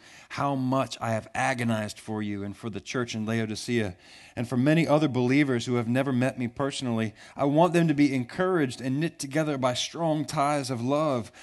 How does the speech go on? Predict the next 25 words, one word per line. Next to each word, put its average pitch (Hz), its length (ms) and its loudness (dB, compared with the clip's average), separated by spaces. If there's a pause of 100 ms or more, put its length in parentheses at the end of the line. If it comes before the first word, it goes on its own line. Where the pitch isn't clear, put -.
(160)
I 156 100 4
want 160 240 4
them 156 160 0
to 143 80 2
have 139 480 0
complete 170 580 -6
confidence 165 840 -2 (240)
that 127 160 -2
they 139 180 0
understand 147 880 0
God's 139 300 2
mysterious 131 600 -2
plan, 131 460 -2
which 120 180 -2
is 113 140 -6
Christ 131 380 -4
Himself." 117 580 -4 (240)
Here 117 100 -4
it 113 80 -2
is 110 120 -6
again. 101 280 -10 (1040)
The - 60 -16
secret, 110 420 -6 (220)
mysterious 110 520 -4
plan. 98 460 -8